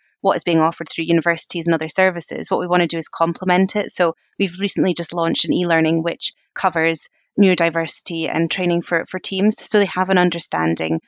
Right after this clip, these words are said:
of what that might look like and what that experience might be like for students.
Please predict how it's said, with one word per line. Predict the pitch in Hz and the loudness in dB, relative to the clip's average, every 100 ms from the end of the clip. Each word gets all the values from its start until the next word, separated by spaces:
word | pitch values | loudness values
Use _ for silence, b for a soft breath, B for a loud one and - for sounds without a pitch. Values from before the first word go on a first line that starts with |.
| _ - | _ 2
of | 175 160 - | 2 2 -4
what | 202 - _ - | 0 0 _ -4
that | - | -2
might | 170 165 | -2 -2
look | 175 - - | -6 -6 -8
like | 170 - | -8 -2
and | 185 | 0
what | 170 | 0
that | 165 - | -2 -4
experience | - 180 170 170 - | -6 -8 -2 -2 -2
might | 165 - | -4 -4
be | 170 | -6
like | 160 156 | -8 -8
for | - | -10
students. | - - 165 156 156 - | -8 -6 -2 -2 -2 -6